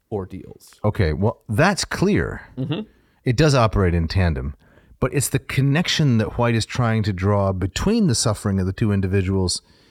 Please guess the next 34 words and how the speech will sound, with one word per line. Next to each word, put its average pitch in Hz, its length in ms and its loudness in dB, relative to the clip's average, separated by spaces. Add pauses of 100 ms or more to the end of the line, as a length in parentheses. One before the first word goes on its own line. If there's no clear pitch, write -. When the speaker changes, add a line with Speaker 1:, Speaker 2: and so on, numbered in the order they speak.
(400)
Speaker 2:
that, 95 560 0
um, 92 520 0 (120)
I - 120 0
wonder. 160 460 0 (500)
Speaker 1:
I 160 100 0
wonder 160 220 0
too. 104 300 -8 (280)
I, 151 260 2
I 143 80 2
like 160 260 0
the, 143 360 -2
I 131 80 0
think 131 200 -4
I'm 131 180 0
with 131 140 -2
you. 123 80 0
I, 123 80 0 (120)
I - 20 0
like 131 240 -2
the, 123 100 -4
what 117 200 -4
he, 113 300 -4
how 117 220 -4
he 113 200 -4
kind 107 120 -6
of 104 100 -8
reframes 113 720 -4
how 117 140 -2
we 113 100 -2
should - 120 -4
look 107 120 -8
at 107 100 -8
Prometheus 113 480 -4
there. 95 260 -10